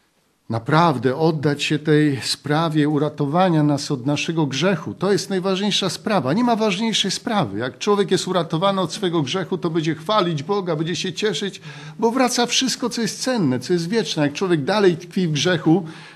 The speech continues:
to nie jest w stanie tego wykrzesać z siebie. To tak jakby z martwego drzewa próbować zna-, y, wydobyć owoc jakiś. Możesz podlewać, sa-, no nie wiem,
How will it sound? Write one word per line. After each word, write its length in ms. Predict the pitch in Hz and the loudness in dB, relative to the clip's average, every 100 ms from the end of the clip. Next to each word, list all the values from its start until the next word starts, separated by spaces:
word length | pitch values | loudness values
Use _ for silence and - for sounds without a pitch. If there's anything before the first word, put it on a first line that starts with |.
| - | 0
to 100 | 233 | 6
nie 120 | 262 | 8
jest 160 | 285 277 | 6 4
w 100 | - | 0
stanie 420 | - 285 269 214 | 0 2 4 4
tego 240 | 175 180 160 | 4 2 4
wykrzesać 720 | 196 196 - 262 - 143 123 | 2 4 2 2 0 0 0
z 40 | |
siebie. 420 | - - 127 110 113 | -2 2 2 2 -2
To 140 | 170 | -2
tak 220 | 196 160 | -4 -2
jakby 300 | 196 165 180 | -2 2 2
z 100 | - | 2
martwego 500 | 175 175 - 220 185 | 0 0 0 2 2
drzewa 320 | 147 202 202 | 2 2 2
próbować 520 | 190 185 196 190 180 143 | 0 0 2 4 4 2
zna-, 360 | - 185 180 | 4 6 6
y, 280 | 180 170 165 | 8 6 6
wydobyć 560 | 147 165 180 165 - 220 | 6 4 6 4 2 4
owoc 400 | 156 123 101 110 | 4 4 2 0
jakiś. 500 | 98 - 92 - - - - - - - - _ _ _ _ _ _ _ _ _ _ | -2 -2 -12 -14 -20 -20 -20 -20 -20 -20 -20 _ _ _ _ _ _ _ _ _ _
Możesz 260 | 151 175 160 | 0 0 -2
podlewać, 680 | - 180 185 214 196 190 - | 0 2 4 4 4 2 2
sa-, 380 | - 196 190 185 | 2 2 2 0
no 100 | 196 | 2
nie 80 | |
wiem, 360 | 175 165 160 | 6 6 4